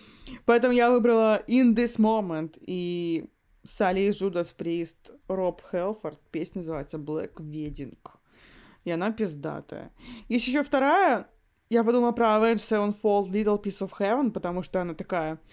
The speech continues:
в стиле Тима Бертона, она такая приколдесная, там и убийство, и некрофилия, все, все, все вот это вот есть. <laughs> Но я бы выбрала все-таки, наверное, больше Black Wedding мне подходит по вайбу. Короче, вы наденсили медляк,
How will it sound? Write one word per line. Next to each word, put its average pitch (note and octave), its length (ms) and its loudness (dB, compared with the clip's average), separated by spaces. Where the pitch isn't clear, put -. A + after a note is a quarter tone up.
в - 60 -20
стиле C4+ 280 0
Тима A#3+ 300 2
Бертона, B3+ 600 2
она A3 40 0
такая A3+ 360 0
приколдесная, G#3 560 -2
там A3+ 160 2
и - 20 4
убийство, A3 420 0
и G#3 40 2
некрофилия, G#3+ 560 0
все, A#3+ 240 -2
все, A3 180 -6
все G3+ 200 -2
вот - 120 -4
это F#3+ 140 -4
вот F#3 180 -4
есть. C4+ 220 2
<laughs> - 180 2
Но B3+ 420 4
я A#3+ 320 4
бы C4+ 100 2
выбрала A3 480 2
все-таки, - 300 -8
наверное, F3+ 420 -2
больше G#3 380 0
Black G#3+ 300 0
Wedding E3+ 400 -2
мне D3 100 -6
подходит C#3+ 380 -10
по E3+ 140 -4
вайбу. D3 560 -6
Короче, B3+ 340 2
вы A#3+ 140 4
наденсили A3+ 540 2
медляк, F#3+ 680 -2